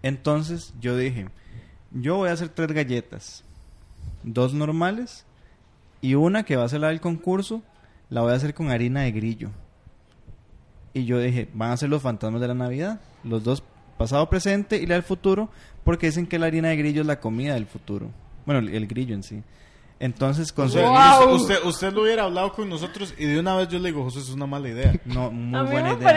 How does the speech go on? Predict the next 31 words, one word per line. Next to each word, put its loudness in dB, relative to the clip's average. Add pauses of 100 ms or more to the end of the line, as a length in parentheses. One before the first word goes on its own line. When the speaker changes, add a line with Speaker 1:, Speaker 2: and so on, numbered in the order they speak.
(140)
Speaker 3:
parece -4 (120)
increíble. -2
Speaker 1:
Es -2
una 0
apuesta 0
en, -2
era 0
genial. 0
Yo 0
iba 4
a 6
humillar 0
Speaker 2:
Usted 4
veía 8
Speaker 1:
a 4
todos. 2
Speaker 2:
Sinart, 4
Maricruz. -4
Speaker 1:
Yo, 0
"¿qué -4
es -6
esa -2
galleta 4
de 4
jengibre? 2
Quite, -4
aquí -4
está -4
mi -2
galleta -4
de -6